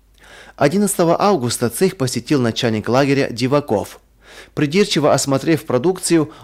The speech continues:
он нашёл незначительный брак и закричал: "Кто контролёр?" Иван Алексеевич подошёл к нему и сказал: "Сейчас мы это исправим".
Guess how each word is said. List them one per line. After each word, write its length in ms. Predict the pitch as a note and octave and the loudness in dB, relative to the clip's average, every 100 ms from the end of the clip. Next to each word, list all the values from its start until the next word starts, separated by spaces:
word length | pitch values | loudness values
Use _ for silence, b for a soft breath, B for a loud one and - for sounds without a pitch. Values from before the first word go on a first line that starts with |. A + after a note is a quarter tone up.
| - | -4
он 140 | E3+ | 0
нашёл 340 | E3 D3 F#3 - | 0 0 0 0
незначительный 760 | B2+ A#2 A#2+ - C#3+ D3 D3+ | -2 -2 -2 -4 -2 -2 -2
брак 420 | A2+ B2 G#2 - b b | 0 0 0 -6 b b
и 100 | C3+ | -4
закричал: 680 | C3+ - D3+ - A#2+ E2+ - _ _ _ _ | -2 -2 -4 -2 -2 -2 -8 _ _ _ _
"Кто 200 | - F3+ | 0 2
контролёр?" 540 | E3 C3 A#2 G2 - _ _ - B B B B | 2 2 0 -2 -6 _ _ -20 B B B B
Иван 280 | - C#3 F#3+ | -4 0 2
Алексеевич 580 | F3 D#3 - F#3+ F3+ - | 0 -2 2 2 2 0
подошёл 420 | C3+ B2 - F3 | 2 2 2 -2
к 60 | E3+ | 0
нему 220 | D3+ D3 | 0 0
и 20 | |
сказал: 540 | C3+ C#3+ G2+ F2+ E2 b b b | -2 -4 -4 -4 -6 b b b
"Сейчас 420 | - A#2 - F3+ D#3+ | -10 -4 0 0 0
мы 120 | D#3 | -2
это 240 | A2+ A#2+ | 0 0
исправим". 560 | B2 - G#2+ G2 F#2+ | -2 -2 0 0 -2